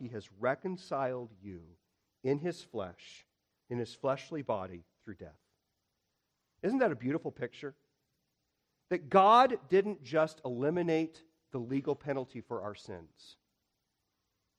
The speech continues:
You know, it'd be one thing if you did something horrible and you go in the courtroom and somehow you, you're let off the hook. You know, you, you get,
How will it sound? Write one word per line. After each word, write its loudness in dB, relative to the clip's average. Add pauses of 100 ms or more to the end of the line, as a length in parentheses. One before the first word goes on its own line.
(200)
You 4
know, 10
it'd 8
be 10
one 8
thing 6
if 0
you -4
did 0
something 0
horrible 4
and 2
you -2
go 4
in 4
the 0
courtroom 0
and -6
somehow -2 (320)
you, 0
you're 0
let 2
off 0
the -8
hook. -12 (460)
You 0
know, 2
you, 0
you 2
get, 6